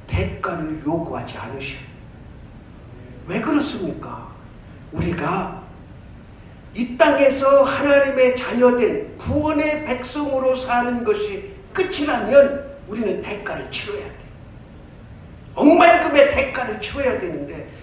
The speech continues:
우리의 삶은 이 땅에서 하나님 자녀로 살아가는 게 끝이 아닌 거예요. 어디가 있어요? 영생이 있는 거예요. 영생. 근데 그 영생을 얻으려면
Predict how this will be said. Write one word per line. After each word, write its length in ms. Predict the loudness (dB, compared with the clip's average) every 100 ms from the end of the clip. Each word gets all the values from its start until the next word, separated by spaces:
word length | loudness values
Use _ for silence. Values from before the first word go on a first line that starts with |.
| -20 -20 -20 -20 -18
우리의 340 | -10 -6 -6 -6
삶은 520 | -8 -8 -10 -12 -14 -16 -20 -20 -20 -20 -16
이 100 | -14 -8
땅에서 460 | -6 -6 -8 -10 -12
하나님 520 | -8 -4 -4 -6 -10
자녀로 460 | -12 -8 -6 -6 -8
살아가는 640 | -10 -12 -10 -10 -10 -12
게 220 | -14 -16 -18 -20 -18 -8
끝이 340 | -6 -4 -4
아닌 340 | -6 -8 -10 -12
거예요. 240 | -14 -16 -18 -18 -20 -20 -20 -20 -20 -20 -12
어디가 380 | -6 -6 -4 -6
있어요? 560 | -4 -2 -2 -2 -6 -14 -20 -20 -20 -20 -8
영생이 500 | -2 0 0 -4 -8
있는 220 | -8 -10 -14
거예요. 160 | -18 -16
영생. 400 | -10 -8 -8 -12 -16 -20 -20 -20 -20 -20 -20 -20 -10
근데 320 | -4 0 0
그 240 | 0 -2 4
영생을 880 | 6 6 0 -2 0 2 2 0 2
얻으려면 920 | 4 4 4 6 6 8 6 4 -2